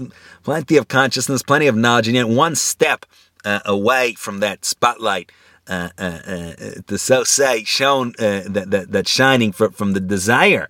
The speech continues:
And a person has no idea what's going on. A person may not, uh, be, be cognizant even of his or her name potentially, uh, and certainly not of any kind of deeper themes of life or, or of any, anything to do with anything at all,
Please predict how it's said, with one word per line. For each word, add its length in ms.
And 140
a 40
person 460
has 240
no 220
idea 360
what's 180
going 300
on. 300
A 80
person 460
may 100
not, 340
uh, 220
be, 180
be 180
cognizant 640
even 220
of 80
his 180
or 80
her 120
name 320
potentially, 600
uh, 60
and 320
certainly 460
not 360
of 120
any 160
kind 200
of 120
deeper 320
themes 360
of 140
life 400
or, 100
or 220
of 80
any, 260
anything 440
to 120
do 140
with 80
anything 340
at 80
all, 240